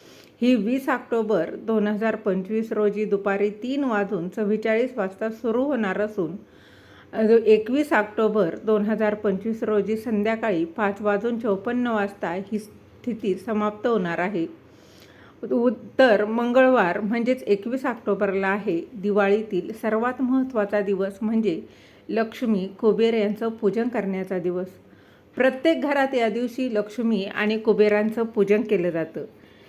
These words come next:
या दिवाळीच्या दिवशी भगवान विष्णूंची माता लक्ष्मीसह देवांना बळीच्या कारागृहातून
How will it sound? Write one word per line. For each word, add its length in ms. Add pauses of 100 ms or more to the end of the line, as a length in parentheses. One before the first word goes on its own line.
(100)
या 160
दिवाळीच्या 580
दिवशी 520
भगवान 380
विष्णूंची 760 (420)
माता 340
लक्ष्मीसह 840
देवांना 640 (100)
बळीच्या 560
कारागृहातून 1000